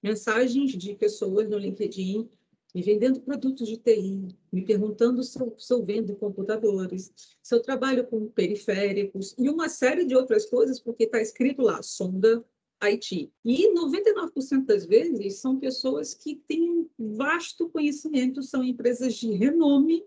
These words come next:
no mercado, mas elas me abordam assim, "Oi, tudo bem?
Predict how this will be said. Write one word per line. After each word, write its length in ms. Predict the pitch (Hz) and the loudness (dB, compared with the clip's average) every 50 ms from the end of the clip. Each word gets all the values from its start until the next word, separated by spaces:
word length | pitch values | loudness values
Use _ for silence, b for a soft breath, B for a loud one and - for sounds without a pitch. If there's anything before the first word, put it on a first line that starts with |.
| _ _ | _ _
no 200 | - 226 226 240 | 0 2 4 4
mercado, 760 | 226 214 208 202 - - 196 175 170 160 160 170 240 269 - - B B B B B B B B _ | 4 2 0 -2 -4 -2 0 2 2 2 0 0 -4 -4 -6 -12 B B B B B B B B _
mas 300 | - 233 254 262 262 262 | -2 0 2 2 2 2
elas 240 | 277 285 285 254 226 | 2 0 0 0 2
me 100 | 247 262 | 4 4
abordam 460 | 254 196 214 247 247 254 247 254 247 | 4 4 4 2 2 2 0 0 0
assim, 380 | 247 240 - - 208 170 170 - | -2 -6 -6 -6 -6 -6 -6 -4
"Oi, 200 | - - 359 359 | -2 0 2 2
tudo 180 | 339 - 269 269 | 2 0 -2 -2
bem? 340 | 233 320 339 302 214 185 | 0 2 2 2 2 0